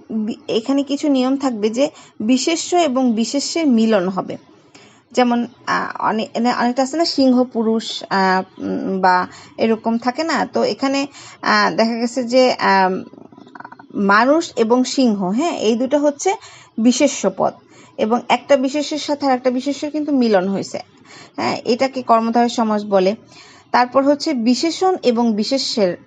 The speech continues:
আহ, মানে মিলন হবে। যেমন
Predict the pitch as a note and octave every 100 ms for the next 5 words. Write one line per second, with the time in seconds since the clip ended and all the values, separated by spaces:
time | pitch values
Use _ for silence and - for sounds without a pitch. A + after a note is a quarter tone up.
0 | - - - - - - F3+ F3 F3+ F3
1 | - - - A3 G#3 G3 G3 F#3+ - -
2 | - A3 C4 B3+ C4+